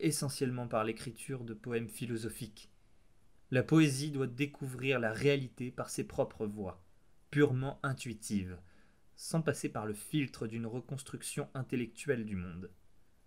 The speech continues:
Encore moins par la philosophie exprimée sous forme poétique,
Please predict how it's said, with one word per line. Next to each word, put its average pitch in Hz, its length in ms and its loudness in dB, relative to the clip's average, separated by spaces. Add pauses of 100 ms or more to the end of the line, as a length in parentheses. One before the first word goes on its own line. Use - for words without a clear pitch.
(1400)
Encore 117 300 0
moins 123 160 2
par 120 140 -4
la 101 100 -4
philosophie 127 600 -2
exprimée 139 440 -2
sous 135 160 -6
forme 117 240 0
poétique, 104 540 0